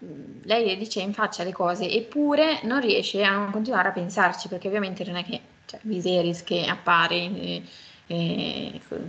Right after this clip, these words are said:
come un dio, cioè è lei, è, è il, è il suo subconscio che, che si,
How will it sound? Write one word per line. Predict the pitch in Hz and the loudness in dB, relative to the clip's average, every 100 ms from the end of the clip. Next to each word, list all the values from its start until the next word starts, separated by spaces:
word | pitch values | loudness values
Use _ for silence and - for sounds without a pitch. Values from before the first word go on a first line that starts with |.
| - - | -6 -6
come | 208 175 | -2 0
un | 175 | 2
dio, | 170 107 | 2 0
cioè | - 139 175 | 0 2 8
è | |
lei, | 196 185 185 180 165 - | 10 10 10 8 4 -2
è, | - 170 - | -2 -2 0
è | 190 | 0
il, | 185 180 | 0 -2
è | - | -4
il | 180 | -4
suo | - 196 185 175 | -4 0 2 2
subconscio | 170 180 - 180 180 180 175 | 0 -8 -4 0 0 -2 -4
che, | 170 170 | -4 -6
che | - | -6
si, | 208 | -4